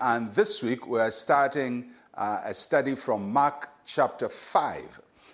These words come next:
and we're going to look at Jesus' encounter with the man who is demon-possessed. And so we start from Mark chapter five,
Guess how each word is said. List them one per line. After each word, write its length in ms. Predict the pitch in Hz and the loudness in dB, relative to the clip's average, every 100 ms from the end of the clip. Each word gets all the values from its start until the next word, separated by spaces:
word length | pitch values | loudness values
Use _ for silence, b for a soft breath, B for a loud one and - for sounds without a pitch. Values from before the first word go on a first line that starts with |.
| b | b
and 140 | - 107 | -10 -4
we're 120 | 110 | 0
going 180 | 123 139 | 0 0
to 80 | 123 | 0
look 220 | 131 127 | 0 0
at 140 | 107 | -4
Jesus' 520 | 110 165 165 147 131 | -4 -6 -4 -6 -4
encounter 760 | 117 95 - 135 131 127 127 120 - - - | -4 -4 -4 -2 0 0 0 0 -4 -20 -10
with 160 | 120 | -4
the 80 | 113 | -2
man 380 | 107 117 117 117 | 0 0 0 -2
who 200 | 101 117 | -4 -4
is 220 | 107 85 | -4 -8
demon-possessed. 1200 | - 131 123 110 98 - 113 - 175 117 - - - b b b | -6 -2 -2 -4 -8 -10 -6 0 0 0 -4 -8 -14 b b b
And 140 | - 107 | -6 0
so 160 | 143 | 2
we 120 | 131 120 | 4 2
start 380 | - 160 147 | 2 4 4
from 180 | - 110 | 2 0
Mark 200 | 120 165 - | 2 2 0
chapter 260 | - - 107 | -4 -4 -6
five, 480 | - 104 95 104 | -2 0 0 -4